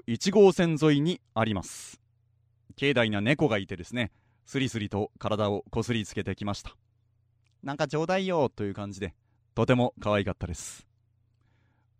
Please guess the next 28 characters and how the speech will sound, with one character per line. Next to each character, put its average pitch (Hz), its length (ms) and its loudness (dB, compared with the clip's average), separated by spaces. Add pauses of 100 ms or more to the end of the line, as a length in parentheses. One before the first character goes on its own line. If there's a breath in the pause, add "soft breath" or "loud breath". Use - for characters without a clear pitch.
(120)
次 104 180 2
回 175 180 8
は 139 240 4
後 117 180 0
鳥 247 140 6
羽 240 100 8
上 185 260 4
皇 156 260 4
の 107 140 2
中 139 220 0
心 120 260 0
で、 98 160 -4 (1300)
上 170 180 4
皇 156 220 4
が 135 180 4 (140)
承 180 240 6
久 180 240 0
の 170 100 4
乱 156 240 4
に 123 140 2
敗 127 140 4
れ 175 80 2
た 139 100 -2
こ 127 100 -2
と 127 80 0
に 120 120 2
よ 117 100 4
り 123 180 -2